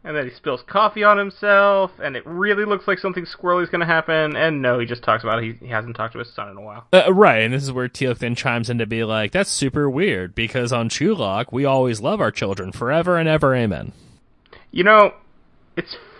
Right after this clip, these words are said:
Speaker 1: funny that Teal'c would say this.
Speaker 2: Since he's a super-duper absentee father?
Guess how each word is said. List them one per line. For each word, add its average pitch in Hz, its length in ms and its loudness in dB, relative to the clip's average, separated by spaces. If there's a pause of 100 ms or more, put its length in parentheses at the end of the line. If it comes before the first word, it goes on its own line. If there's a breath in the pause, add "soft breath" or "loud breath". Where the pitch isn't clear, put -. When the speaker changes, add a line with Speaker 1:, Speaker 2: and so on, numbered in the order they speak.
Speaker 1:
funny 170 400 4
that 123 240 -2
Teal'c 208 400 0
would 117 160 -4
say 110 240 -4
this. 104 360 -8 (260 soft breath)
Speaker 2:
Since 123 240 0
he's 123 160 2
a 107 80 2
super-duper 113 1300 0
absentee 110 440 -2
father? 127 440 2